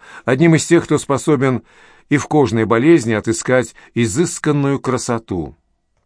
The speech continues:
Он произнес на эту тему целую речь, сказав, что лицо больной напомнило ему радугу с картины одного местного гения, заявив, что в жизни врача порой наступают мгновения,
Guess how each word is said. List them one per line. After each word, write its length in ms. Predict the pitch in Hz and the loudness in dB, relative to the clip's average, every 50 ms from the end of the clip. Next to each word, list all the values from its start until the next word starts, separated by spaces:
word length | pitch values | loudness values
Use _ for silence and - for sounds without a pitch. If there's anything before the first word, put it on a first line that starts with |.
| _ _ _ _ _ _ - - - - - - - | _ _ _ _ _ _ -20 -20 -20 -20 -20 -10 0
Он 180 | - 208 208 165 | 0 2 2 2
произнес 540 | - 180 180 170 123 135 165 170 165 - | 4 4 4 4 4 4 4 2 2 2
на 60 | 147 147 | 0 -2
эту 200 | 143 - 143 - | 0 0 -2 -2
тему 340 | - 143 143 143 135 131 | 0 0 0 2 0 -2
целую 440 | 117 - - 156 156 147 147 147 143 | -4 -2 -2 -2 0 0 0 0 0
речь, 380 | 131 117 98 90 - - - _ _ _ - - - | 0 0 -2 -2 -4 -8 -16 _ _ _ -20 -20 -18
сказав, 420 | - - 147 135 123 151 143 123 | -10 -4 -4 -2 0 0 -2 -2
что 160 | - - 139 | -2 -2 0
лицо 360 | 131 131 123 - - 139 135 | 0 0 -2 -2 -2 -2 0
больной 440 | 113 123 127 127 131 147 165 165 143 | 2 2 0 2 2 2 2 2 2
напомнило 540 | 123 110 110 - 135 143 135 135 131 127 127 | 0 -2 -2 -2 -2 -2 0 0 0 0 0
ему 420 | 127 123 123 120 120 123 117 - _ - - - - - - - | 0 0 0 0 0 0 -2 -4 _ -16 -20 -20 -20 -20 -8 -4
радугу 800 | 120 131 143 143 147 127 127 131 113 117 127 127 127 123 117 | -2 0 2 0 0 0 0 -2 0 0 2 2 2 2 0
с 80 | - - | -2 -2
картины 420 | - 127 113 92 - 123 123 127 | -4 -4 -4 -2 -2 -2 0 0
одного 380 | 123 117 98 113 113 120 131 127 | 0 0 0 -2 0 0 0 0
местного 460 | 120 120 123 113 - 123 127 131 135 | 0 0 -2 -4 -4 -4 -2 -2 -2
гения, 640 | 113 123 170 190 165 120 104 95 87 82 73 73 - _ _ _ _ _ - - - - - - | -2 -2 0 0 0 0 -2 -4 -4 -6 -8 -10 -14 _ _ _ _ _ -20 -20 -20 -20 -10 -8
заявив, 480 | 113 104 123 147 147 147 147 147 131 - | -6 -2 0 2 2 2 2 0 -2 -4
что 480 | - - 139 131 127 123 120 - - - | -4 0 2 2 4 4 2 0 -4 -8
в 120 | 110 107 | -8 -4
жизни 340 | 104 123 143 120 95 120 123 | -2 -2 -2 -2 -2 -2 -2
врача 580 | 113 120 123 120 117 - - - 180 185 180 - | 0 0 0 -2 -2 -4 -4 -2 0 0 0 -2
порой 320 | - 120 117 131 143 135 | -2 -2 0 0 0 0
наступают 640 | 123 123 - - - 123 113 127 123 120 117 - - | 0 -4 -4 -2 -4 -4 0 0 0 0 0 -2 -2
мгновения, 880 | 113 113 104 107 120 123 127 165 190 175 139 113 104 98 90 87 85 | -4 -4 -2 -2 -2 0 2 0 0 0 0 -2 -2 -2 -4 -4 -6